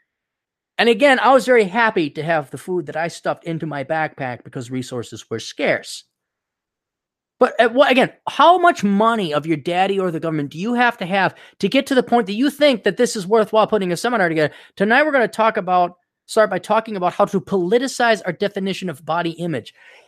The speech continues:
<clears throat> There is no image, just the electromagnetic radiation. "I see you."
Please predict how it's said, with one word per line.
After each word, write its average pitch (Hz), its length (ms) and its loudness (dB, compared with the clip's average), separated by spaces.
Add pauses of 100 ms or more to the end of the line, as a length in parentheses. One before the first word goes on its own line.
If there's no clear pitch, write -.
(380)
<clears throat> 185 380 4
There 247 160 4
is 285 160 -4
no 269 180 2
image, 233 400 -2
just 226 160 -8
the 262 80 -6
electromagnetic 214 800 -4
radiation. 196 480 -4
"I 175 140 -6
see 240 320 -10
you." 135 220 -8